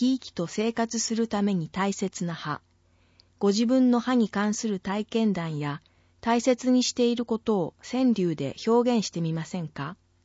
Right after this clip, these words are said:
募集期間、五月一日月曜から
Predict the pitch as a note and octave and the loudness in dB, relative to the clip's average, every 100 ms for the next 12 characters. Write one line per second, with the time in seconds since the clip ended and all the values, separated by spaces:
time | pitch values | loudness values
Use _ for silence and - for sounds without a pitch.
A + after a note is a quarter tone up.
0 | _ _ _ _ _ _ - G3 - B3+ | _ _ _ _ _ _ -6 -2 0 2
1 | B3 - - F#3+ D3 - _ _ _ _ | 0 -2 -4 -2 -2 -6 _ _ _ _
2 | - B3+ C4 G#3+ E3 - A3 A3 G3+ - | 0 2 2 0 -4 -2 -2 0 -4 -2
3 | F#3 F#3 - A#3+ A#3 G3 E3 C#3+ C3 | -2 -2 0 0 2 0 -4 -6 -8